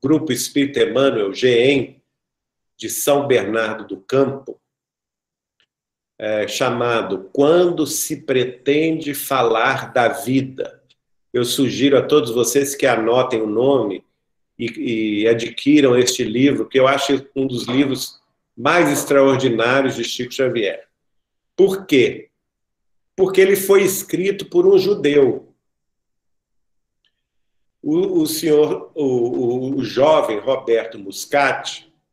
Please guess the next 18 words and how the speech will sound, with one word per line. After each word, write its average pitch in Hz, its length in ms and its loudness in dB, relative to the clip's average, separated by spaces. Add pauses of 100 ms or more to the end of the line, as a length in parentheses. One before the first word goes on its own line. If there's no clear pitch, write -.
(640)
desencarnou 135 1040 2
em 110 120 -2
São 95 280 -8
Paulo, 123 600 -2 (800)
é, 104 400 -6
com 147 220 -2
um 139 60 0
choque 147 440 2
anafilático. 139 1080 -2 (840)
Ele, 117 220 -4 (160)
ele 120 240 -2
foi 123 640 0 (120)
colocar 113 520 0
no 123 100 0
nariz 127 480 0
o 113 100 -2
beclozol 113 880 0
nasal 127 840 0